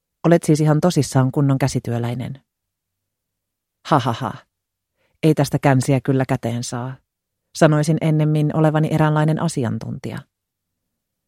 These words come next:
Eli akateemikko. Pidätkö luentoja? Harkinnut yksityistunteja, ainakin etänä. Onko kiinnostusta?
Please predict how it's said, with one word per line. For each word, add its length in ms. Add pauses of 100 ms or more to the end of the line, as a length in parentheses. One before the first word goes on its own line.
(680)
Eli 200
akateemikko. 720 (1400)
Pidätkö 360
luentoja? 500 (1800)
Harkinnut 480
yksityistunteja, 840 (380)
ainakin 400
etänä. 460 (640)
Onko 260
kiinnostusta? 720